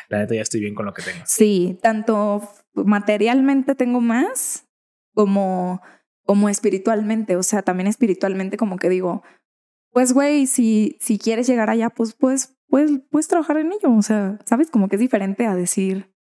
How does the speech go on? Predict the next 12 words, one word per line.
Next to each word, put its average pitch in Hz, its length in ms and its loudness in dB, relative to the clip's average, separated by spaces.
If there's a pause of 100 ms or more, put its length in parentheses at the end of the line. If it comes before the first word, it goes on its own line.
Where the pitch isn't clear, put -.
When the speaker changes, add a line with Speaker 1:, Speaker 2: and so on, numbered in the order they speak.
(220)
Speaker 2:
a 196 100 2
como 208 220 2
me 202 140 -2
sentía 208 320 0
antes 214 220 -2
de 226 80 0
decir, 185 360 -2
"Ay, 190 200 -8
yo 208 120 -4
quisiera 208 380 -2
tener 180 280 -8
esto". - 300 -6